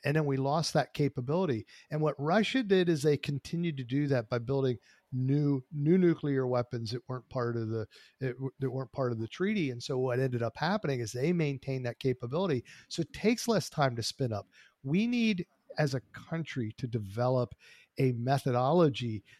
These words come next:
that maintains that capability indigenous to our military, indigenous to our industry, indigenous to our universities, so we have that capability to draw upon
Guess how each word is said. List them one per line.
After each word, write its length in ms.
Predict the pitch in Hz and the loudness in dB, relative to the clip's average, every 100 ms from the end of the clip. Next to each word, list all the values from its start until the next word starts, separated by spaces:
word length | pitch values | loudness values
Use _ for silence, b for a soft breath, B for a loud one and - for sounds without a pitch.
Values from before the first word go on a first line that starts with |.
| - | -6
that 140 | 135 | -6
maintains 760 | 131 135 139 135 - 156 160 180 | -2 -2 -2 -4 -6 -2 0 4
that 200 | 160 - | 2 2
capability 800 | - 143 127 117 127 123 120 120 | 2 2 0 -4 -2 0 -2 -2
indigenous 640 | 131 123 120 139 175 170 - | -4 -2 0 0 0 -2 -4
to 180 | - 175 | -4 -2
our 80 | |
military, 720 | 147 123 123 117 123 107 107 113 b b | -2 -2 -2 -2 -4 -2 -2 -4 b b
indigenous 520 | 139 131 135 123 131 - | -2 4 4 4 -2 -2
to 220 | - 127 | 0 0
our 160 | 113 - - | 0 -4 -2
industry, 580 | 143 151 165 - 202 208 | 0 0 -2 -2 -2 -2
indigenous 600 | 143 135 135 135 143 139 | -2 2 2 2 -2 -2
to 280 | - 147 139 | -4 -2 0
our 240 | 120 113 b b b b - | 0 0 b b b b -2
universities, 880 | 143 147 117 127 151 - 165 156 - | 2 2 2 2 0 0 -2 -2 -4
so 160 | 131 | -4
we 160 | 117 123 | 0 2
have 140 | 131 | 2
that 200 | 120 - | 0 -4
capability 680 | - 156 156 156 151 156 139 | -2 0 0 0 0 2 0
to 100 | 123 | -2
draw 320 | 110 123 143 | -4 -6 -4
upon 420 | 190 - 131 107 | -6 -2 -2 -2